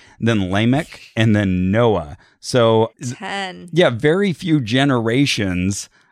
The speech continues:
Speaker 1: that filled up one quarter of the Earth's whole history.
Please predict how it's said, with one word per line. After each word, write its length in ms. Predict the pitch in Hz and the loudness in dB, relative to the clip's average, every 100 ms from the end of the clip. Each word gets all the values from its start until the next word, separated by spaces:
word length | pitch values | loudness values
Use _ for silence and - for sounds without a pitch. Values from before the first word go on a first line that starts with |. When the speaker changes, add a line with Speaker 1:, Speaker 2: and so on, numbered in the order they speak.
| - | 0
Speaker 1:
that 220 | 117 - _ | 0 0 _
filled 240 | - 156 147 | 0 2 4
up 220 | 139 - _ | 2 -2 _
one 600 | 135 120 151 160 165 147 _ _ _ | -4 0 2 2 2 -2 _ _ _
quarter 440 | - 160 180 180 147 | -2 2 4 4 2
of 140 | 139 | 0
the 120 | 110 135 | -4 -2
Earth's 280 | 123 131 - | 0 0 -4
whole 320 | - 135 127 | 0 2 2
history. 800 | - 175 - - 104 82 80 113 | 0 -2 -4 -4 -6 -6 -10 -14